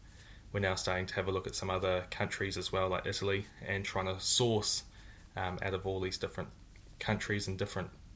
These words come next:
areas, um, and bring them all into New Zealand. So if you're looking for something in particular, just let me know what you're looking for,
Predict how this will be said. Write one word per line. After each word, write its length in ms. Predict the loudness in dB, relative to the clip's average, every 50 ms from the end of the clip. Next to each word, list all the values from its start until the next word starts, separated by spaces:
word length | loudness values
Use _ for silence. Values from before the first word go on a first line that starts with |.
| -16 -6 0
areas, 560 | 4 6 6 6 6 4 4 2 0 0 -2 -2 -8 -16 -18 -18 -18 -18 -18 -14 -6 -2
um, 440 | 0 2 2 2 0 0 -2 -4 -6 -8 -14 -18 -18 -18 -20 -20 -20 -20 -20 -20 -20 -8 -2
and 400 | 2 4 4 4 4 2 -2 -4 -8 -12 -16 -18 -20 -4 0
bring 140 | 2 4 6
them 120 | 6 6 8
all 160 | 8 8 6
into 200 | 4 2 2 0
New 80 | 2 2
Zealand. 360 | 4 4 4 4 4 2 4
So 140 | 4 4 4
if 140 | 4 6 4
you're 100 | 4 6
looking 320 | 6 4 4 2 0 0
for 100 | 0 0
something 300 | 0 0 0 0 0 0
in 80 | -2 -2
particular, 600 | -4 -2 0 2 2 2 0 0 0 0 0 0 -2 -8 -14 -16 -18 -18 -20 -20 -18 -18 -16 -10
just 200 | -8 -6 0 4
let 100 | 4 4
me 120 | 6 4 4
know 140 | 4 4 4
what 140 | 2 2
you're 100 | 0 0
looking 280 | -2 -2 0 -2 -2 -2
for, 300 | 0 0 0 0 0